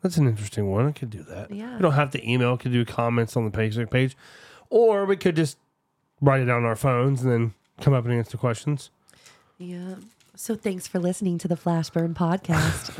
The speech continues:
Speaker 2: <laughs> Yeah, you like that?
Speaker 1: Yeah, now you're bringing out your sexy voice. I
Speaker 2: Yeah,
Speaker 1: love
Speaker 2: not
Speaker 1: that.
Speaker 2: really. It's
Speaker 1: I love it.
Speaker 2: snotty and
Speaker 1: Turns me on. All right. Uh, like and share the show. We appreciate you. Uh,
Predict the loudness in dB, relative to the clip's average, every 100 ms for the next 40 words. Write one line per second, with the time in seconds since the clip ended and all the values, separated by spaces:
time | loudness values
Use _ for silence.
0 | -12 -10 -8 -6 -6 -6 -6 -6 -6 -2
1 | 0 2 2 0 0 0 0 -2 -4 -4
2 | -2 0 2 0 0 -2 0 2 2 2
3 | 0 0 0 -2 -2 -2 0 2 2 2
4 | 0 -2 0 -2 -2 -8 -14 _ 0 0
5 | 0 -2 -4 -4 0 0 -2 -2 0 2
6 | 2 0 -2 -8 _ -8 0 2 2 -2
7 | 0 0 2 2 2 2 0 -2 -2 -2
8 | -2 0 2 2 2 0